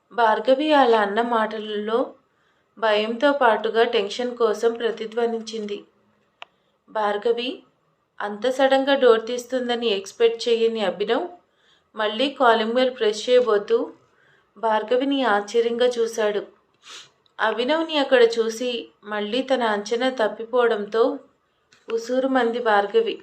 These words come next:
"అబ్బా మీరా?" అని నీరసంగా అంది భార్గవి. "ఎస్ భార్గవి, నేనే. నేను కా-, నేను కాకూడదా లేక రాకూడదా?"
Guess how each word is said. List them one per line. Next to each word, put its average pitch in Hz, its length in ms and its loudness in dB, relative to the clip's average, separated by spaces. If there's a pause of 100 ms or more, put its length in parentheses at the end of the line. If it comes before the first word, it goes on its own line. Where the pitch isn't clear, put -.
(680)
"అబ్బా 240 300 0
మీరా?" 226 640 2 (520)
అని 226 260 2
నీరసంగా 226 640 0
అంది 214 260 4
భార్గవి. 208 600 0 (640)
"ఎస్ 208 240 0
భార్గవి, 247 520 2
నేనే. 220 360 2 (760)
నేను 208 260 0
కా-, 240 300 2 (120)
నేను 240 440 0 (160)
కాకూడదా 233 680 2 (240)
లేక 285 240 4
రాకూడదా?" 254 720 6